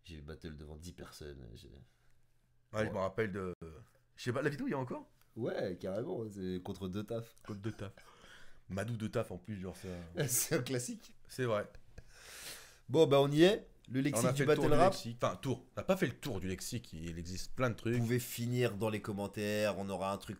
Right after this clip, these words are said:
Speaker 1: complet sur cette vidéo et comme ça, tout
Speaker 2: Peut-être
Speaker 1: le
Speaker 2: il y aura
Speaker 1: monde
Speaker 2: une autre
Speaker 1: aura
Speaker 2: vidéo, peut-être on essaiera de sortir un support. Ouais, un support, euh, comme un dictionnaire, euh, tu sais, euh, qui existe.
Speaker 1: Ouais, ce serait
Speaker 2: Un
Speaker 1: pas
Speaker 2: truc
Speaker 1: mal.
Speaker 2: hébergé, quoi.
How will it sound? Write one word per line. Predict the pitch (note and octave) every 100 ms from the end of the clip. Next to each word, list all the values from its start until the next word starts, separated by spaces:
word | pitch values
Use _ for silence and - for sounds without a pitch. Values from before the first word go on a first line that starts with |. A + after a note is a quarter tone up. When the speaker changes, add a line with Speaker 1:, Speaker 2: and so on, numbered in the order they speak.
| -
Speaker 1:
complet | - G#2+ G2 G#2+
sur | G2+ - G2+
cette | - G2+
vidéo | F2 F#2 E2+ F#2+ G2 G2 F#2+
et | F2
comme | - E2
ça, | F2+
tout | F2
Speaker 2:
Peut-être | B2
Speaker 1:
le | F#2
Speaker 2:
il |
y |
aura | A2+
Speaker 1:
monde | A2
Speaker 2:
une | A2+
autre |
Speaker 1:
aura | D2+
Speaker 2:
vidéo, | A#2+ A2+ A2+ C3
peut-être | C3 - -
on | A#2 A2 A2 G#2+
essaiera | G#2 - - - G#2 G2+
de |
sortir | - F#2+ - G2+
un | F#2+
support. | F#2 - G#2+ - G#2 G#2+ - -
Ouais, | C3 D#3
un | C3+ A#2
support, | - A#2+ C3 A2
euh, | G#2
comme | B2+ A#2+
un |
dictionnaire, | A#2 A#2+ - A#2 C3+ C3
euh, | A2+ G#2 G2+
tu | -
sais, | B2
euh, | A2 F#2+
qui | F#2 -
existe. | A#2 A#2+ D#3 - - F2 F#2 F#2+
Speaker 1:
Ouais, | G2+ F#2+ - - -
ce | -
serait | -
Speaker 2:
Un | E2+
Speaker 1:
pas | F2
Speaker 2:
truc | -
Speaker 1:
mal. | G#2+
Speaker 2:
hébergé, | A2+ A2 A#2+ D#3
quoi. | G2